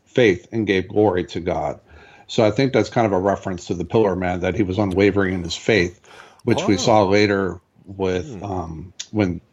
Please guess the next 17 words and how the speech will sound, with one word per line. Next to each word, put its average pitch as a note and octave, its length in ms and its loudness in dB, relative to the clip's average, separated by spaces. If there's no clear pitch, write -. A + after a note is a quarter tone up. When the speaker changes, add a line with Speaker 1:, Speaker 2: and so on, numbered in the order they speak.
Speaker 1:
uh, F2+ 260 -4
the F2+ 100 -4
Pillar G2 240 6
wipes, F#2 600 0
Pillar A2 200 4
Man's F#2+ 320 -2
wife, G2 240 0
Sandy, E2+ 680 -2
um, E2+ 440 -4
uh, E2+ 180 -4
spoke - 280 0
about G2 200 4
it F2+ 100 -2
to G#2+ 100 -6
Nora. F2+ 380 0
Speaker 2:
Yeah. E2+ 140 -16
Speaker 1:
So, G#2+ 640 2